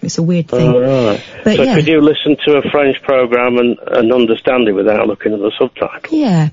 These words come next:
Speaker 1: pretty much.
Speaker 2: Excellent.
Speaker 1: The language changes, you know, all my slang is probably from the nineteen nineties, so it's all, you know. But,
Speaker 2: Yeah.
Speaker 1: but I, I, I would catch up. Yeah, I'd catch up.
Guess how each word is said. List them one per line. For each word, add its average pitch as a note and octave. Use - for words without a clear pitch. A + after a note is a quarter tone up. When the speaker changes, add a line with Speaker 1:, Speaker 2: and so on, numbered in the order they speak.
Speaker 1:
pretty B3
much. -
Speaker 2:
Excellent. G#2+
Speaker 1:
The C4
language D4
changes, E3
you B3
know, G#3
all A3
my G#3
slang G3
is D3
probably D#3
from D3+
the D#3
nineteen D#3
nineties, E3
so D3
it's -
all, E3+
you D#3
know. D#3
But, A3+
Speaker 2:
Yeah. B2+
Speaker 1:
but -
I, -
I, C#4
I C#4
would C#4+
catch -
up. F#3+
Yeah, A3+
I'd F#3+
catch -
up. F3